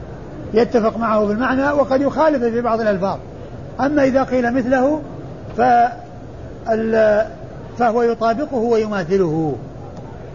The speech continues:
فهنا في بعض النسخ قال: "مثل ذلك"، وفي بعضها نفس العبارة التي في ال-،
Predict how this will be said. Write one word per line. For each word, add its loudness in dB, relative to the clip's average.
فهنا 4
في 0
بعض 4
النسخ -2
قال: 2
"مثل -2
ذلك"، 0
وفي 2
بعضها 2
نفس 2
العبارة 4
التي -2
في 0
ال-، -2